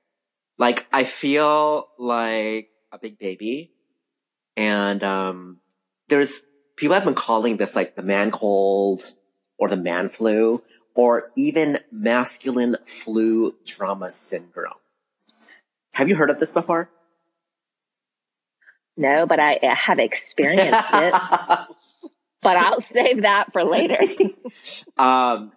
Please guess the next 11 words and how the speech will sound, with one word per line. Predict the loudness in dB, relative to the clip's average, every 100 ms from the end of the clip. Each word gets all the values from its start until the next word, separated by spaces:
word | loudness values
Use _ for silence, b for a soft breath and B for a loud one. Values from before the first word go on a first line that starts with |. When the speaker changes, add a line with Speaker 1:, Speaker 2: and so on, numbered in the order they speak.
| _
Speaker 1:
so | -8 -4
I | 0 0
was | -2 -4
looking | -10 -10 -12
this | -14 -14 -12
up, | -6 -6 -6 _ _ _ _ -4
and | -2 -2 -4 -6 -8
it's, | -4 -4 -4 -8 -12 _ _ -4
like, | -4 -4 -10 -20 -4
when | -2 0 0
men | 0 0 -2 -2 -2